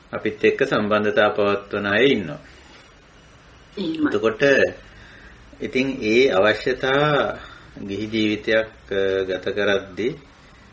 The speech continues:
Speaker 1: කාම පුරුෂ භාර්යා සම්බන්ධතා, දූ දරු සම්බන්ධතා, යාළු මිත්‍ර සම්බන්ධතා, සේව්‍ය සේවක ආදී වශයෙන් ඔය යම් ප්‍රමාණයක් තියෙනවා.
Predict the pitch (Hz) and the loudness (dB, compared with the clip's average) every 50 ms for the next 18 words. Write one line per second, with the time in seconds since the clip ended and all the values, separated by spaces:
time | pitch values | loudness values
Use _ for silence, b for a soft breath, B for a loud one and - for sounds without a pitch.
0 | - - - - 101 98 95 95 95 98 98 95 - 110 95 92 90 90 90 90 | -20 -18 -10 -6 -4 -4 -4 -4 -4 -2 -4 -4 -4 -4 -4 -4 -2 -2 -2 -2
1 | 90 90 92 85 - 101 92 87 87 85 87 85 85 85 - - 92 98 104 104 | -2 -2 -2 -2 -4 -6 -10 -10 -10 -8 -8 -8 -8 -10 -6 -4 -4 -4 -2 -2
2 | 98 98 95 95 95 92 90 - 110 101 90 87 87 87 87 85 87 85 - 92 | -4 -4 -2 -2 -2 -2 -2 -6 -8 -12 -12 -10 -10 -10 -8 -8 -10 -10 -8 -8
3 | 90 95 104 104 95 92 92 92 92 92 92 90 - - 90 87 92 90 90 87 | -6 -4 -2 -2 -2 -2 -2 -4 -6 -6 -8 -10 -10 -10 -12 -10 -10 -12 -12 -12
4 | 87 87 87 87 85 87 82 - 92 98 107 - - 104 95 95 95 95 98 98 | -12 -12 -12 -12 -12 -12 -12 -10 -8 -8 -8 -6 -2 0 0 2 0 0 -2 -2
5 | 98 98 - - - - - 92 90 90 92 92 92 92 - 127 110 98 95 92 | -2 -2 -2 -4 -8 -10 -6 -4 -2 -2 -2 -4 -4 -4 -4 -2 0 0 0 0
6 | 95 95 95 98 98 95 - - 101 98 98 95 92 92 95 95 - - - B | 0 2 2 2 2 0 -2 -6 -10 -10 -8 -6 -4 -4 -4 -4 -6 -12 -20 B
7 | B B B B B B B B B B B B B B B B - - 117 113 | B B B B B B B B B B B B B B B B -6 0 0 0
8 | 107 107 110 107 98 104 98 95 95 104 120 143 151 - - - 123 104 87 78 | 2 2 0 0 2 2 2 0 2 2 0 0 -2 -4 -4 0 2 2 2 2
9 | - - | 0 -8